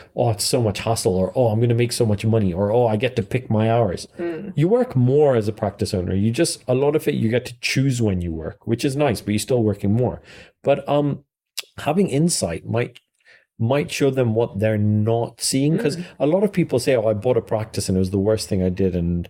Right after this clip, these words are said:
Speaker 2: Mm-hmm.
Speaker 1: now I don't have a practice and I'm really happy being an associate." But they weren't happy before because the grass is always greener.
Speaker 2: Yeah. I must admit that one of the, I was taking on the mentor year last year, you were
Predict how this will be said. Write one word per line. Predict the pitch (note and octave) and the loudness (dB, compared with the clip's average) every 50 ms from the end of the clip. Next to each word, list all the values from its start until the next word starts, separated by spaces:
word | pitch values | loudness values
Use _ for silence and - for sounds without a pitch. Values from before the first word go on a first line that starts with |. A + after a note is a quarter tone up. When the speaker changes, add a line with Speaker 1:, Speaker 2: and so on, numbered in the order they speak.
| - | -4
Speaker 2:
Mm-hmm. | - F#3+ F#3 G#3+ F#3 - - _ | -2 -2 -2 -2 -4 -6 -8 _
Speaker 1:
now | - A2+ A2+ B2+ C#3 D3 | -2 0 2 2 2 2
I | D3 | 2
don't | B2+ B2 C#3+ C#3 B2 | 2 0 0 -2 -2
have | - - A#2+ C3 | -4 -2 -2 -2
a | B2+ | -2
practice | - - C#3 C3 - - B2 A#2 | 0 0 -2 -2 0 -2 -2 -2
and | - A#2+ | 0 0
I'm | A2 A2 G#2+ A2+ | 0 0 0 2
really | B2+ C#3 D3 C#3+ B2+ | 2 2 2 2 0
happy | F#2+ - - - B2 B2 - - C3+ | -2 -4 -4 -4 -6 -4 -2 -2 -2
being | A2+ G2+ A#2 A#2+ A#2 A2+ | 0 0 0 0 0 0
an | G#2 | 0
associate." | G2+ - - - C#3 C#3+ C#3+ - - F2+ - - - - - - - - - - _ _ | 0 0 0 0 2 0 0 0 -4 -4 -4 -6 -8 -12 -16 -20 -20 -20 -20 -20 _ _
But | A#2 A#2+ | -4 0
they | B2 C3+ | 2 2
weren't | C3+ D3 E3 E3 - - - - | 2 2 2 0 -4 -6 -2 -2
happy | C#3+ C#3+ - - D#3+ | 0 0 0 0 0
before | B2+ G#2+ F#2+ - - A2 F#2+ | 0 0 -2 -2 -2 -2 -2
because | E2+ F#2+ - - B2 G#2+ - - - - _ _ | -2 -2 -2 -2 -2 -2 -4 -8 -16 -20 _ _
the | - A#2+ | -2 0
grass | A2 G#2+ A#2+ A#2+ B2 B2 - | 0 2 2 2 2 0 0
is | - B2+ A#2 | 0 2 2
always | A#2+ A#2+ A#2+ A#2+ A2+ G#2+ G#2+ | 2 2 4 2 2 0 0
greener. | - A#2 A#2+ B2 C3 D3+ E3+ E3 - _ _ | 0 2 2 4 2 2 0 0 -4 _ _
Speaker 2:
Yeah. | - - D#3 D3 C#3+ D3+ - - - - - _ _ | -10 -8 -6 -6 -8 -10 -12 -16 -20 -20 -20 _ _
I | - G3 | -6 -4
must | A3+ A#3 A3 - | -4 -4 -6 -10
admit | - F3 E3+ E3 - - - | -10 -8 -6 -6 -8 -6 -8
that | - - - | -10 -10 -8
one | D#3+ E3 E3 | -8 -6 -6
of | E3 E3 | -8 -8
the, | - D3 D3 C#3 C#3 C3+ - - - - | -8 -8 -6 -6 -6 -8 -10 -12 -14 -14
I | - | -12
was | C3+ C#3 - | -12 -12 -10
taking | - - D#3+ C#3+ C#3 C3 B2+ | -8 -6 -6 -6 -6 -10 -12
on | C3 | -12
the | C3+ C3+ - | -12 -14 -12
mentor | - D3 D3 D3 D3 - C3+ | -8 -6 -6 -6 -6 -8 -10
year | C3 B2+ B2 B2 B2 | -10 -10 -10 -10 -8
last | B2 B2 B2+ C3+ - - - | -8 -8 -8 -8 -10 -8 -8
year, | D3+ C#3 - - - D3 - - - - - - - _ _ _ _ _ _ | -8 -8 -8 -10 -12 -16 -18 -20 -20 -20 -20 -20 -20 _ _ _ _ _ _
you | D#3 D3+ D3 | -8 -8 -6
were | C#3+ C#3 C3+ | -6 -8 -10